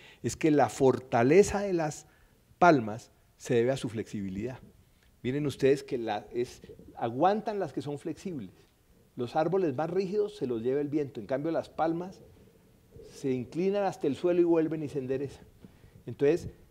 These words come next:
lo mismo es válido para un territorio como este, en la medida en que esta costra sea flexible, que tenga discos intervertebrales, que pueda moverse, que pueda admitir el agua, que pueda,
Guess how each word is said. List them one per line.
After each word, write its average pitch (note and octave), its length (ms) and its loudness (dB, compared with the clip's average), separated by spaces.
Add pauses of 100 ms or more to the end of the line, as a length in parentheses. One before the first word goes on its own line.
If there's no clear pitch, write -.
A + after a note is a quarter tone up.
(300)
lo C#3 180 4
mismo G3 320 2
es F#3+ 140 4
válido G3 340 4
para C3+ 160 0
un D3 120 -4
territorio D3 460 -4
como D3+ 200 -6
este, C#3+ 180 -6
en A#2 60 -6
la G#2 80 -4
medida B2+ 180 2
en F3+ 80 0
que D#3 200 2
esta F3+ 240 -4
costra - 520 -2
sea C#3+ 180 -4
flexible, D3+ 600 -6
que - 100 -8
tenga D3 600 2 (340)
discos E3 840 -4 (720)
intervertebrales, B2+ 1300 4
que A2+ 120 -6
pueda C#3 280 2
moverse, C#3+ 540 4
que - 100 -16
pueda B2 220 2
admitir C3 460 0
el C#3+ 140 6
agua, B2+ 320 2
que A2+ 100 -10
pueda, C#3 460 0